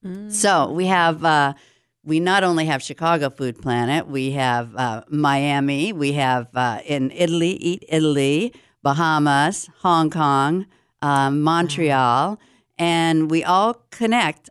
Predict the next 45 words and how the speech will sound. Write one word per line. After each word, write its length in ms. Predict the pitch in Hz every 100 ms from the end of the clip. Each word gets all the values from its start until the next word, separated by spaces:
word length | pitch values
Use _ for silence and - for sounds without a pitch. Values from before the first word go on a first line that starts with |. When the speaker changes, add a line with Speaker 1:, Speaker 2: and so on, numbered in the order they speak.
| 151
Speaker 2:
online. 760 | 165 170 180 214 170 123 107 127 _ -
So 380 | - 156 151
we 160 | 147 160
talk 280 | 160 220 311
to 100 | 226
these 200 | 170 156
people 540 | - 165 - 147 139 -
all 140 | 147
the 100 | 147
time 400 | - 320 226 139
about, 460 | 143 147 147 139 135
you 80 | 170
know, 140 | 151
if 120 | 139
you 60 | 214
have 100 | 190
a 60 | 160
food 280 | - 165
tour 160 | 165 147
question, 500 | 147 139 131 147 139
you 100 | 139
just 220 | 151 -
throw 160 | 190 190
it 100 | 170
out 240 | 156 151 -
to 280 | 151 139
the 300 | 131 127 120 135
group, 380 | 156 143 120 - _ _ 233
and 160 | 156
you 60 | 156
Speaker 1:
Almost 40 |
Speaker 2:
get, 240 | 185 180 190
Speaker 1:
like 0 |
a 40 | 196 214
Speaker 2:
like, 200 | 160 151
Speaker 1:
mastermind. 20 | 147 170
Speaker 2:
a 40 |
hundred 800 | 175 175 170 160 156 151 - - _ _ -
comments 480 | 233 156 143 120 117
on 180 | 131 131
what 160 | 139 123
you 100 | 123
should 240 | - 123
do. 240 | 143 117 87
Speaker 1:
Wow. 580 | 175 185 190 160 143